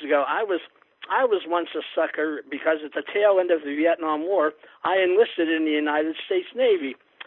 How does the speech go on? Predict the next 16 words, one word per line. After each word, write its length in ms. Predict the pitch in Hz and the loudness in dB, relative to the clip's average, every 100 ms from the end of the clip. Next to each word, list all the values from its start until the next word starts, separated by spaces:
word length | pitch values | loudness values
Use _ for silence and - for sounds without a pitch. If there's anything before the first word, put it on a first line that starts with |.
| - | -4
And 100 | 156 | 0
what 140 | 196 | 2
I 100 | 185 | 2
did, 240 | 160 262 202 | 4 4 4
I 140 | 165 | 2
was 140 | 170 165 | 0 2
a, 180 | 165 156 - _ _ _ - _ 143 | 2 2 -2 _ _ _ -20 _ -4
my, 260 | 151 151 123 | -2 -2 -6
my, 320 | 143 143 131 - - | -4 -4 -4 -6 -6
I 100 | 151 | -4
was 100 | 143 | -2
an 60 | 156 156 | -2 2
enlisted 440 | 170 180 - 120 | 2 0 -4 -8
man, 280 | 123 127 143 | -4 -4 -4
so 100 | 151 | -4
my, 240 | 143 131 | 0 0